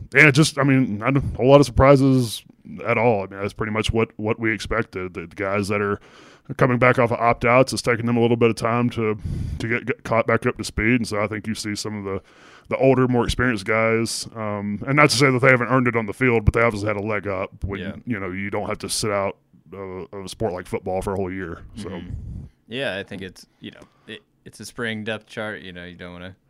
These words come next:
Speaker 2: make too much of it. You know, it's obviously not a depth chart that's going to apply to a single real game, but, you know, the Q B is sort of that ceremonial head of state for the team, and, uh, this signals that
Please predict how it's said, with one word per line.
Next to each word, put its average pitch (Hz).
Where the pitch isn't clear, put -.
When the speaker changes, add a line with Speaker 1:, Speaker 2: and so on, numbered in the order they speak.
Speaker 2:
make 95
too -
much 95
of 92
it. 92
You 87
know, 87
it's 85
obviously 95
not 90
a 87
depth 107
chart 95
that's 98
going 98
to 98
apply 92
to 92
a -
single 92
real 92
game, 92
but, 90
you 95
know, 87
the 85
Q 107
B 101
is 101
sort 98
of 98
that 98
ceremonial 98
head 101
of 98
state -
for -
the 98
team, 107
and, 92
uh, 92
this 92
signals 95
that 92